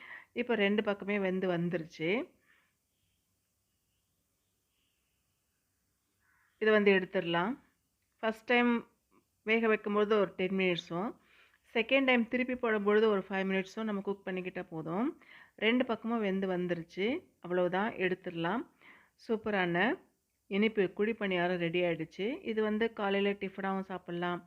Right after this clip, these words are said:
அப்படி இல்ல ஈவினிங் ஸ்நாக்கா கூட நம்ம இதை வந்து எடுத்துக்கலாம். ரொம்பவே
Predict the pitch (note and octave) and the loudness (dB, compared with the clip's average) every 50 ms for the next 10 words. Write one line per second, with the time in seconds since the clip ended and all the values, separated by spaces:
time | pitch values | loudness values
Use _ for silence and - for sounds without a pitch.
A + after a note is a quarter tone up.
0 | - - - - - - _ - A3 - - A#3+ A#3+ A3+ A3+ A3+ A3 A3 G#3+ G#3+ | -18 -20 -20 -20 -20 -20 _ -10 -6 -4 0 2 2 2 2 2 2 4 4 4
1 | G#3+ G#3+ A3 A3 A3 G#3+ G#3 G#3 - - - G3+ G3 G3 - G3 F#3 F3+ F#3+ G#3 | 4 2 2 2 2 0 0 -2 -4 -4 -2 -2 -2 -2 -2 -4 -4 -4 -4 -4
2 | G#3+ G#3 G3 F#3 F3 E3+ E3+ - F3 F3+ F3 F3 F3 F3+ F#3 F3 E3+ E3+ E3+ - | -4 -4 -2 -2 -2 -2 -4 -4 -6 -4 -2 -2 -4 -2 0 -2 -2 -2 -4 -8
3 | F3 - - E3 E3+ G#3 C#4 E4 - - - - - - _ - F#3+ G3+ G3 G3+ | -10 -10 -6 -4 -4 -4 -4 -6 -10 -18 -20 -20 -20 -20 _ -6 -2 0 2 2
4 | G3+ F#3+ G3 | 2 4 4